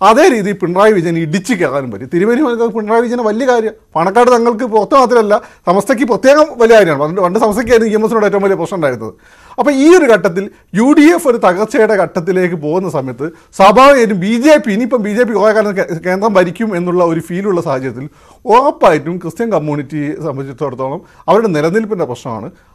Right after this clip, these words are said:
അവരങ്ങോട്ട് ചരി-, ചരിക്കാനാണ് സാധ്യത. അതിൽ വെച്ചാൽ എലീറ്റ് വിഭാഗങ്ങൾ, കാരണം എലീറ്റ് വിഭാഗങ്ങൾ ആ രീതിയിൽ കൺവേർഷൻ ഒന്നും വലിയ രീതിയിൽ പ്രോത്സാഹിപ്പിക്കുക അതൊരു അജണ്ടയായി എടുത്ത ആളുകളുമല്ല,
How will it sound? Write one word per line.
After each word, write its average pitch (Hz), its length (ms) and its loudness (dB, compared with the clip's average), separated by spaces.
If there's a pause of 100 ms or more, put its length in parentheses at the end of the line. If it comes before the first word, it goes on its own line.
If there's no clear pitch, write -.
(120)
അവരങ്ങോട്ട് 185 520 -2
ചരി-, 139 420 -8
ചരിക്കാനാണ് 139 640 -6
സാധ്യത. 151 260 0
അതിൽ 196 180 0
വെച്ചാൽ 196 340 0
എലീറ്റ് 240 300 0
വിഭാഗങ്ങൾ, 151 380 0
കാരണം 156 160 -2
എലീറ്റ് 226 220 -2
വിഭാഗങ്ങൾ 196 300 0
ആ 190 60 4
രീതിയിൽ 190 220 -2
കൺവേർഷൻ 196 440 -2
ഒന്നും 190 140 -6
വലിയ 170 140 0
രീതിയിൽ 175 140 0
പ്രോത്സാഹിപ്പിക്കുക 165 600 -2 (300)
അതൊരു 185 120 2
അജണ്ടയായി 190 380 4
എടുത്ത 151 200 0
ആളുകളുമല്ല, 151 540 0